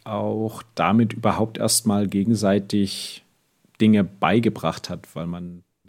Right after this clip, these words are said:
ja noch nicht so viel kannte. Wie ist da dein Eindruck? Also ich finde, das hat, ich will damit sagen, ich finde, das hat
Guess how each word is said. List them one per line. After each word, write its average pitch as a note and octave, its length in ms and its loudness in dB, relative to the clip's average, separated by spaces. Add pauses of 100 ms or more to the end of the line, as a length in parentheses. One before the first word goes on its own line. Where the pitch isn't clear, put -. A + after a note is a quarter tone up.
(280)
ja E2+ 220 -10 (100)
noch G2 160 -10
nicht G2 160 -2
so G2 120 -4
viel G2 180 -4
kannte. A2 580 -2 (240)
Wie G2 80 -4
ist - 160 -4
da F#2 60 0
dein F2+ 240 -2
Eindruck? B2 420 -6 (500)
Also A2+ 200 2
ich A2+ 80 0
finde, - 160 4
das C3 160 4
hat, A#2+ 180 2 (180)
ich - 100 -6
will A#2+ 60 4
damit A2 200 6
sagen, A2+ 240 8
ich - 160 -2
finde, A#2 240 4
das G#2 200 0
hat G#2 100 -4